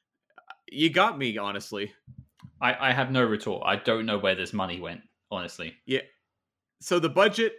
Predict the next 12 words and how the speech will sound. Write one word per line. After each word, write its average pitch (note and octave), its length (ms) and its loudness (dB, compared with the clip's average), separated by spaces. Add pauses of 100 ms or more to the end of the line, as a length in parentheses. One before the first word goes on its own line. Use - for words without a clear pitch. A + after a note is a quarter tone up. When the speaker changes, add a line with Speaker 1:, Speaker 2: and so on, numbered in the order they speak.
(180)
Speaker 1:
forty E3+ 400 0
million D#3 320 -4
dollars. C3 580 -2 (800)
The D3 400 -2 (180)
domestic G3 540 2
box D#3 340 2
office, A#2+ 640 -2 (600)
fourteen D#3+ 840 -4
point C#3 420 -4
three. G2 440 -4 (880)
Speaker 2:
One B2+ 400 6
four. E2+ 400 -2